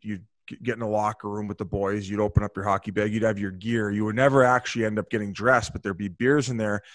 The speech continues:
And, excuse me, you'd sit around telling stories.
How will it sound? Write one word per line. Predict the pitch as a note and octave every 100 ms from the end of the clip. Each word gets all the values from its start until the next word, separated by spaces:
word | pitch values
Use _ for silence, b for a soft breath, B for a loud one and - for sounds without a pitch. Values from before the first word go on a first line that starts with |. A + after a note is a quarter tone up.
| b b -
And, | B2 A#2+ _ _ _ _ _ D#3 _
excuse | - - C3
me, | A2+
you'd | G#2+ B2
sit | - E3
around | C3+ C#3 D#3+ A#2
telling | C3 B2+ C3
stories. | - F3+ G#2+ - -